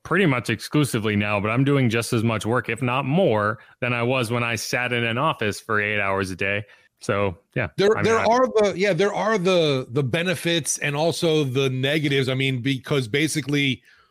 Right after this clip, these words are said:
Speaker 2: when you are working at home, though, you, you kind of feel like it's twenty-four seven.
Speaker 1: He also just had a kid, so it kinda is twenty-four seven for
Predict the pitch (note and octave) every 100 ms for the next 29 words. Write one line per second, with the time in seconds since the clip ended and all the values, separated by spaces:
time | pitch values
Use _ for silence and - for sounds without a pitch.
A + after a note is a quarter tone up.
0 | _ - D3+ E3+ F#3 D#3 E3 D3+ E3+ D#3+
1 | D3 A2+ D#3+ E3+ D3 C3 A#2+ _ _ -
2 | C#3 - G3+ A3 - F#3 F3+ D3 C3+ -
3 | - E3+ D#3+ C#3+ C#3+ - C#3+ B2 F#2 D#2
4 | _ _ _ _ _ _ - F#3 D#3+ D#3+
5 | F3 C#3 C3 A2+ - C#3+ D#3+ E3 - A2
6 | A#2+ A2 G#2 A#2+ C3+ C3 C#3 A#2+ C3+ C3
7 | B2+ C3+ B2+